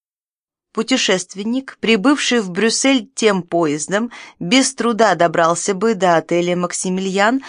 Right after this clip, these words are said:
примерно в одиннадцать часов вечера, как и подтвердила служба размещения. Затем Лятуш перешел к отчету Буарака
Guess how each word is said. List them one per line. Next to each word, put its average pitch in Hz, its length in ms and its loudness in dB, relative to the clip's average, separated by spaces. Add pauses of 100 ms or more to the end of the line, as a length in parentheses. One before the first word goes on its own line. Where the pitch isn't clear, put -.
(140)
примерно 220 600 0 (120)
в 180 220 -2
одиннадцать 190 680 0
часов 214 400 -4
вечера, 151 540 -6 (240)
как - 240 -14
и - 20 -12
подтвердила 151 680 -6
служба 196 440 -8
размещения. 262 840 -2 (960)
Затем 240 520 4
Лятуш 226 680 0
перешел 220 460 2
к 240 60 -2
отчету 226 420 0
Буарака 185 640 0